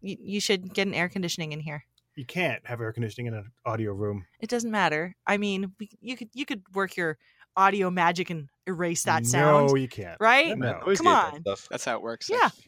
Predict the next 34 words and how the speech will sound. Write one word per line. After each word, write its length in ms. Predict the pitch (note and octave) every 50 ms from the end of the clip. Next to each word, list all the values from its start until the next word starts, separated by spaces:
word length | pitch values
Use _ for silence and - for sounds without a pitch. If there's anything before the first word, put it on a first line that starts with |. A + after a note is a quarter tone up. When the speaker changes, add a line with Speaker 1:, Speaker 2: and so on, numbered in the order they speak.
| _ -
Speaker 4:
Yep. 100 | - - _ _ _ _ _ - _ _
Speaker 1:
Exactly. 440 | B3+ A#3 B3 C#4+ C#4+ C#4 - - G#3
That's 120 | G#3+ G3+
exactly 360 | - F#3+ F#3 F3 D#3+ - E3+
how 80 | F3 E3+
it 100 | - D#3
Speaker 3:
<laughs> 0 |
Speaker 1:
works. 240 | E3 E3+ F3 - _ - - - - A3
Hey, 380 | - B4 A#4+ G4+ D4+ B3+ A3+ -
and 220 | C4+ G#4 F4+ E4+
we 100 | F4+ F#4
have 160 | D4+ F#4+ F#4
a 60 | G4+
couple 240 | G4+ G#4 G#4+ G#4+ G4+
more 220 | E4+ F4 F#4 F#4+ D#4
panel, 380 | D4 D#4+ D#4 D#4 D#4 D4 C#4 - -
uh, 120 | - G#3+ E3
experts 480 | A3+ B3 B3 - - C#4+ C#4 C4 -
we've 160 | - C4+ B3+
got 220 | A3+ B3+ B3 B3 A3+
here. 180 | B3 C4 C4
We 200 | B3+ A#3+ C#4 D#4+
have 260 | B3 A#3 D4+ F4 E4 C#4
Jordan 260 | F4+ F#4 F#4+ F#4+ F#4
Biordi. 540 | F#4 F#4+ G4 G4+ G#4 G4 F4+ C#4+ F3+ D#3 - _ _
Speaker 3:
Yes, 540 | - D3 F#3+ F#3 D3 - - - - - -
the 180 | - A#2+ A#2+ A#2
resident, 600 | G#2+ B2+ C3+ C#3 C#3 C3+ C#3 C#3 C3 C3+ - - - -
uh, 140 | A#2 A2+ -
sports 480 | - - - C#3+ D3+ D3 - - -
and 180 | - C#3+ C3 C3
Fortnite 460 | - - C#3+ D3 - - A2+ A2 -
expert. 640 | A2 - - - - G2+ F2+ - - - - - _ _ _ _ _ _ -
Speaker 1:
Uh-huh. 1000 | G#3+ G3+ G3+ G3+ G3+ F#3 - - G#3 A#3 A#3 A3 G#3 G3+ F#3+ F3+ E3+ E3 D#3+